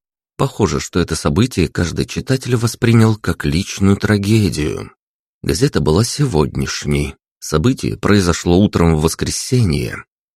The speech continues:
Интересно, здесь всегда так долго новости доходят? Или просто потребовалось время, чтобы как следует причесать информацию?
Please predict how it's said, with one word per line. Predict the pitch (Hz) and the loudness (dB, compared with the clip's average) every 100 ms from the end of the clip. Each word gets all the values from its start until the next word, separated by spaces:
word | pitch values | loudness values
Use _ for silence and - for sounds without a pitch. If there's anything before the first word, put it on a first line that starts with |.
| _ | _
Интересно, | 71 67 - 76 - - - 69 - - 73 | -6 -4 -2 -2 -2 -8 -12 -12 -14 -12 -12
здесь | 67 - - | -8 -8 -8
всегда | - - - - | -10 -8 -4 -2
так | 85 - | -2 0
долго | 85 90 87 | 2 4 4
новости | 90 85 87 - | 4 4 0 -2
доходят? | 85 82 - 80 78 - - _ - | 0 0 2 2 0 -4 -20 _ -4
Или | 73 - | -2 -2
просто | - 69 - - - | -4 -6 -6 -8 -8
потребовалось | - 78 76 69 65 64 - 69 | -6 -2 -2 -2 -4 -6 -8 -6
время, | 69 76 110 95 | -4 -2 0 0
чтобы | 78 - - 60 - | -4 -10 -8 -6 -4
как | 123 - | -4 -6
следует | - 123 113 117 - | -2 0 4 2 0
причесать | - 143 - - - - 120 127 | -6 -6 -6 -8 -8 -6 -4 -2
информацию? | 123 - 123 123 123 123 101 - - 58 60 - | -4 -4 -4 0 0 2 0 -2 -8 -8 -8 -8